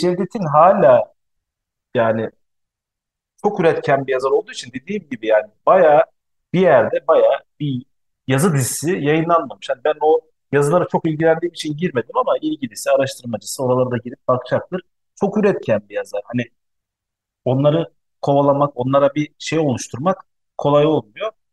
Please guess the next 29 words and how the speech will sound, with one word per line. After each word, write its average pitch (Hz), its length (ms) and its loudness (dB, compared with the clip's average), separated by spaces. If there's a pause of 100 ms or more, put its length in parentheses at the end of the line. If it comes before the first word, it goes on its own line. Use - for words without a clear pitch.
(300)
Ben 226 120 4
şimdi 190 280 0
roman 180 360 2
kısmı 160 480 -4 (220)
ve 190 80 4
bir 208 400 -4 (100)
o 185 260 0
bulduğum 180 380 -2
öykülerle 151 580 0
beraber 98 360 -2 (140)
hani 135 160 -14
Melih 143 160 -2
Cevdet'in 120 440 -8 (320)
külliyatına 127 680 -2 (560)
yeni 156 260 0
bir 151 180 -2 (220)
e, 123 80 -4 (400)
nefes 147 320 -2
alacak 135 280 2
şekilde 135 420 -8
bunları, 123 400 -2 (480)
e, 120 320 -2
bu 160 60 -4
şekilde - 340 -8
yayınladık. 147 640 -2 (760)
Okur 190 300 0
için 170 300 -4
hani 160 340 -2
ben 151 140 4